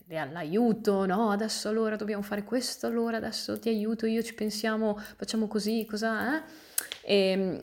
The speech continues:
però puntualmente ho dovuto scoprire, mio malgrado, che,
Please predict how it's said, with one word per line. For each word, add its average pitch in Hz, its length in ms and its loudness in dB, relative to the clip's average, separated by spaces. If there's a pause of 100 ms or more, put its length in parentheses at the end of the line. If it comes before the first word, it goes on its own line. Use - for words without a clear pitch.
però 240 460 10
puntualmente 208 800 2
ho 202 40 2
dovuto 190 340 -2
scoprire, 190 760 0
mio 185 160 -2
malgrado, 180 720 2
che, 185 400 2